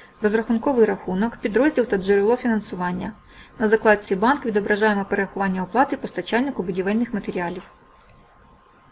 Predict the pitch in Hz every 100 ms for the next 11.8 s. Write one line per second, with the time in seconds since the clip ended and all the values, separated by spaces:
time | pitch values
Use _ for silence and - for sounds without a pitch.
0 | _ _ _ _ _ _ _ - - -
1 | - - 214 208 226 240 247 226 220 214
2 | 214 185 185 196 226 285 247 220 233 214
3 | 202 190 185 185 185 - 214 - 285 -
4 | - - - 277 262 226 214 196 214 -
5 | 185 208 - 190 - 185 - 196 233 240
6 | 220 247 233 202 196 202 202 208 202 -
7 | 196 196 196 202 214 196 185 208 196 190
8 | - 180 - 170 196 214 277 - - -
9 | 240 247 190 185 214 - 254 - 196 190
10 | 226 - - 214 240 226 220 214 208 202
11 | 196 185 190 180 180 196 226 262